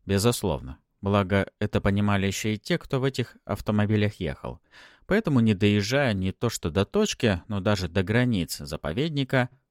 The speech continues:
Акира скомандовал сворачивать в подлесок. Это была лесопосадка.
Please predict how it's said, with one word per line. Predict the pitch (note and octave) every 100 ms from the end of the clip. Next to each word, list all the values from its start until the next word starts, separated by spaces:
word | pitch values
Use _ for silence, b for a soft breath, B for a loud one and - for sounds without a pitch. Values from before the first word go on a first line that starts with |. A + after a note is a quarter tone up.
| -
Акира | E2+ - G3+ F#3
скомандовал | - E3 D#3+ E3 D3+ D3+ D3+
сворачивать | - G#2 G2+ A#2+ - A#2+ A2+
в | -
подлесок. | G#2+ G2 D#2+ C2+ - - - _ _ _
Это | - G#3 C3
была | G2+ G#2 A#2+
лесопосадка. | G2 G2 - G2 F#2+ - - -